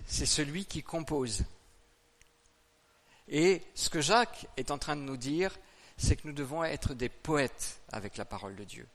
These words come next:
de ceux qui composent avec la parole de Dieu. Et pour finir,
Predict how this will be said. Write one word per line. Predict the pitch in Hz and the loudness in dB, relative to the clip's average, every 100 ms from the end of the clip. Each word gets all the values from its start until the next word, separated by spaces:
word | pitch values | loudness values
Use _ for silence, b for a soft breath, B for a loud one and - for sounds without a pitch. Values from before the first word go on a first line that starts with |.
| _ _ _ _ B B B B | _ _ _ _ B B B B
de | 151 | 2
ceux | - 202 208 | 4 4 4
qui | - | 2
composent | - - 147 196 185 156 - | 2 -2 0 2 2 2 0
avec | 110 110 | -2 -4
la | 110 | -6
parole | - 101 101 | -4 -6 -6
de | 101 | -8
Dieu. | 95 98 98 - _ _ _ - _ _ _ _ _ _ - B B B B B | -10 -12 -14 -18 _ _ _ -20 _ _ _ _ _ _ -18 B B B B B
Et | 151 | -4
pour | 190 180 | -2 -2
finir, | 196 180 220 226 | -2 0 2 2